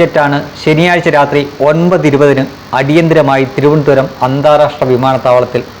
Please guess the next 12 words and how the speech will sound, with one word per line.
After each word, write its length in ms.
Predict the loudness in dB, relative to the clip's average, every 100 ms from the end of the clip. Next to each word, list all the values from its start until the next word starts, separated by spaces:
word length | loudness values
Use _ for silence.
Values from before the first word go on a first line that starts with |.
| -4
ഇറക്കിയത്. 400 | -4 -2 -4 -4 -12 -20 -20 -20 -20 -16 -2
ഇന്ധനക്കുറവാണ്, 760 | 2 4 2 0 2 4 4 0 -4 -6 0
സാങ്കേതിക 540 | 2 2 2 2 2 2
തകരാറാണ് 500 | 2 2 2 2 0 0 0
എന്നൊക്കെയാണ് 500 | 0 0 0 2 0 -6 -16 -2 0
ഔദ്യോഗിക 400 | 2 4 4 2
വിശദീകരണങ്ങൾ. 560 | 2 0 0 0 -2 -8 -12 -4 -2
എന്നാൽ 240 | 0 0 -2 -2
വസ്തുത 360 | -2 0 0 0 -2 -4 -2
ഇതൊന്നുമല്ല 520 | 2 4 2 4 4 2 0 -2
എന്നാണ് 300 | -2 0 0 -2
തോന്നുന്നത്. 400 | 0 0 0 -2